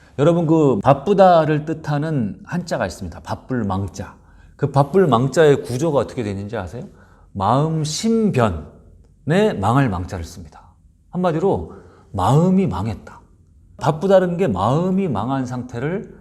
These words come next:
바쁘다라고 표현을 한다라는 거예요. 여러분 보세요. 마음이 망한 사람이 부자가 될 수 있어요? 마음이 망한 사람한테 좋은 운이 올 수 있을까요?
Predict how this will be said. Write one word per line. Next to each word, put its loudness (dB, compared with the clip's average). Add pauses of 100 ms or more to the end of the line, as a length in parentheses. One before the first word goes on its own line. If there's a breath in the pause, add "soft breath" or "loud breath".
(120)
바쁘다라고 -2
표현을 -6
한다라는 -10
거예요. -20 (720)
여러분 2
보세요. 0 (500 loud breath)
마음이 6
망한 -2
사람이 -4
부자가 -4
될 -8
수 -14
있어요? -12 (680 soft breath)
마음이 4
망한 -2
사람한테 -2
좋은 0
운이 -2
올 -4
수 -10
있을까요? -14